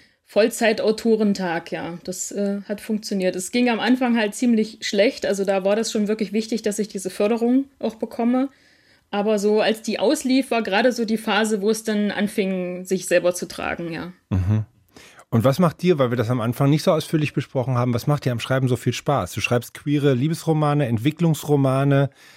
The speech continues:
Speaker 2: Was macht dich glücklich und zufrieden bei deiner Arbeit?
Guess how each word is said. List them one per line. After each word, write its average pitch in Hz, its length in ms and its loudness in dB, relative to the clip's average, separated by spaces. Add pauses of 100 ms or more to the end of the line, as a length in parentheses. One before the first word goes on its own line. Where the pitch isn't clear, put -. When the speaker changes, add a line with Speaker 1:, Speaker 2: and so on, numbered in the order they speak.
(300)
Speaker 2:
Was 117 640 -2
macht 160 200 -2
dich 143 140 -2
glücklich 151 500 0
und 143 140 -4
zufrieden 127 480 0
bei 104 100 2
deiner 113 320 0
Arbeit? 110 460 -4